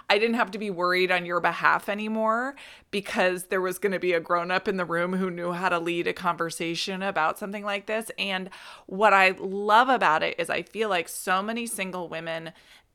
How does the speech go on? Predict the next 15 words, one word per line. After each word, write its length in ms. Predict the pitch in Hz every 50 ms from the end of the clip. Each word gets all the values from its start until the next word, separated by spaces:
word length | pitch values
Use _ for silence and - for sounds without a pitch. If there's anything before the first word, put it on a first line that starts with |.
| _ _ _ _ _ _ _ 190 190 -
wouldn't 380 | - 220 202 233 254 247 277 277
have 200 | 262 285 262 220
the 60 | 233 202
budget 340 | 190 180 185 190 185 -
to 80 | - 185
buy 140 | 180 180 175
a 60 | 180
house 260 | 175 170 160 165 -
on 100 | 180 180
their 200 | 180 175 - -
own. 300 | 165 160 156 165 170 165 - - - - - _
The 200 | - 220 214 196 - _ 113 107 - _ _
prevailing 840 | - - - 247 233 208 196 202 208 220 240 254 269 269 262 233 196
message 560 | 180 170 185 190 - 233 233 240 233 - - - -
is 420 | 190 202 196 202 202 208 202